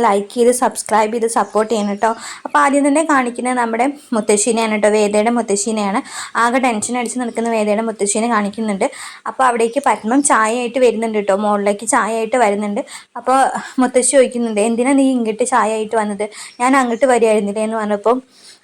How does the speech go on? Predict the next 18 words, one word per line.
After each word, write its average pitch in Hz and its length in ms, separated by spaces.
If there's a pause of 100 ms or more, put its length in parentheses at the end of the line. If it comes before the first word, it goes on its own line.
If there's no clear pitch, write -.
(140)
പത്മ 226 300
പറയുന്നുണ്ട്, 226 460
"എനിക്ക് 226 240
അമ്മോട് 214 340
സ്വസ്ഥമായിട്ടൊന്ന് 233 640
സംസാരിക്കണം, 196 640 (380)
അതിന് 247 220 (200)
അവിടെ 226 220
പറ്റില്ല, 208 320 (140)
വർഷമൊക്കെ 254 440
ഉള്ളതല്ലേ, 208 400 (280)
അതുകൊണ്ടാണ് 233 380
ഞാൻ 233 140
ഇങ്ങോട്ട് 208 300
വന്നതെന്ന്" 208 440
പറയുന്നുണ്ട് 214 400
കേട്ടോ. 190 180 (400)
അപ്പം 214 140